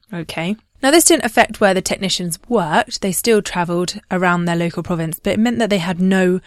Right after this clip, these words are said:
home office, if you like, to go to, no base. And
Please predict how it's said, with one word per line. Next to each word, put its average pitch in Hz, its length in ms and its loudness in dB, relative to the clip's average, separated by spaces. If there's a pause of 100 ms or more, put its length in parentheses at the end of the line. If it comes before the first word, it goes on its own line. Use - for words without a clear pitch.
(200)
home 180 480 4
office, - 400 -8
if - 180 -12
you - 60 -8
like, - 260 -12
to - 100 -12
go 156 200 -4
to, 131 360 -8
no 190 300 2
base. - 580 -4 (540)
And 196 480 2